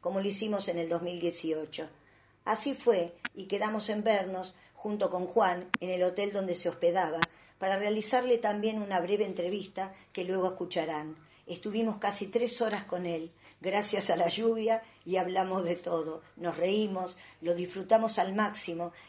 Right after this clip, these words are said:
y nos contó que al hilvanar historias, quizás al unirlas, creamos conexiones en nuestras propias, las de cada uno. Así podríamos llegar a construir un movimiento comunal de resistencia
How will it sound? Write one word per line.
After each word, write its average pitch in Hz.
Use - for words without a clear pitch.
y 190
nos 208
contó 226
que -
al 220
hilvanar 220
historias, 202
quizás 220
al 202
unirlas, 185
creamos 240
conexiones 220
en 190
nuestras 190
propias, 170
las 175
de 175
cada 185
uno. 160
Así -
podríamos 226
llegar 208
a 196
construir 190
un 196
movimiento 190
comunal 185
de 180
resistencia 175